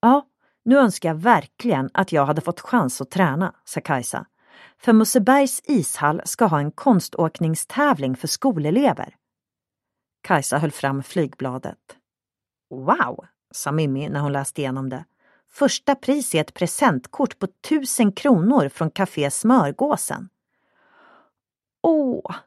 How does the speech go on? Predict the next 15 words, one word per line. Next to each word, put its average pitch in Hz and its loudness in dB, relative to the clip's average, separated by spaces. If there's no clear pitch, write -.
sa - -4
Nina. 165 0
"Jag 285 -2
älskar 285 4
deras 240 2
smoothies 247 4
med 180 0
jordgubbar 185 -2
och 147 0
mango. 175 2
Men 165 -4
konståkning 165 0
är 156 -10
så 180 0
läskigt. - -8